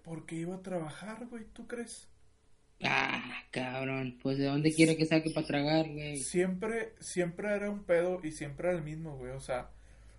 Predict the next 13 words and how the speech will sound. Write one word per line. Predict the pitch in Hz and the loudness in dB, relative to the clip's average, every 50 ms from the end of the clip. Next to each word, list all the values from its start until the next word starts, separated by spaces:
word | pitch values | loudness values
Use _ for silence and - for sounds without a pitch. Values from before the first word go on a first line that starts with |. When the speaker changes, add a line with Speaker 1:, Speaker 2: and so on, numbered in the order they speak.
| - - | -4 0
Speaker 1:
estaban | 175 160 160 - 185 185 220 226 | 0 2 6 6 6 6 6 4
contentos | 220 - 220 196 185 208 202 190 180 233 220 208 - - - - - - - - - - - - - | 0 -4 -6 -4 -4 -4 -4 -4 -4 -6 -6 -8 -8 -12 -16 -18 -18 -20 -20 -20 -20 -20 -20 -10 -6
una | - 190 202 208 226 220 | -4 -2 -2 -2 0 0
o | 208 | 0
dos | 190 190 196 190 | 0 0 -2 -4
semanas, | - 190 180 196 208 220 240 247 254 247 - - - - - - - _ _ - - - - - _ - - _ | -4 -2 -2 -2 -2 -2 -4 -6 -6 -8 -10 -14 -16 -20 -20 -20 -20 _ _ -20 -20 -20 -20 -20 _ -20 -8 _
pero | - 175 160 160 156 147 151 - - - | 4 6 6 6 6 4 2 -4 -6 -4
después | 165 160 151 151 - - 160 156 156 | -2 0 0 0 -2 -2 -2 0 0
la | 185 185 | 0 0
morra | 175 170 165 175 185 185 | 0 0 0 -2 -2 -4
sufría, | 180 185 165 - - 165 160 160 156 - - | -4 -6 -8 -6 -2 0 0 0 0 -2 -4
sufría | - 165 151 139 160 151 147 143 139 139 | -8 -8 -6 -4 -2 -2 -2 -2 -4 -4
tres | - 170 175 202 220 214 214 - - | -2 -2 0 0 -2 -2 -6 -10 -14